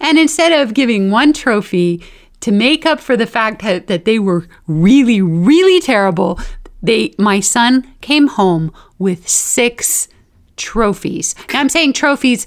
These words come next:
some of them were metal, like a, like a medal to hang around his neck, but <laughs> you would have thought he had won the Olympics. I mean, <laughs> uh,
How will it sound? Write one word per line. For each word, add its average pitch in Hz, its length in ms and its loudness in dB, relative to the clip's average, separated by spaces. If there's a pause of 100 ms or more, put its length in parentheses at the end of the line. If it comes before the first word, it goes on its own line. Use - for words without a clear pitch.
(160)
some 220 280 -4
of 220 100 -4
them 202 160 0
were 170 100 -2
metal, 180 680 0
like 160 200 -4
a, - 60 -4
like 165 220 -4
a 185 40 -6
medal 175 560 0
to 180 180 -6
hang 196 200 -2
around 185 320 -2
his 175 160 -6
neck, 190 380 -4 (300)
but 196 360 0
<laughs> 208 240 -6
you 262 140 6
would 269 100 4
have 233 140 0
thought 220 260 0
he 208 180 -2
had 190 140 -2
won 202 280 -2
the 190 120 0
Olympics. 180 600 -4
I 220 160 -2
mean, 254 400 2 (540)
<laughs> - 460 -10
uh, 277 220 2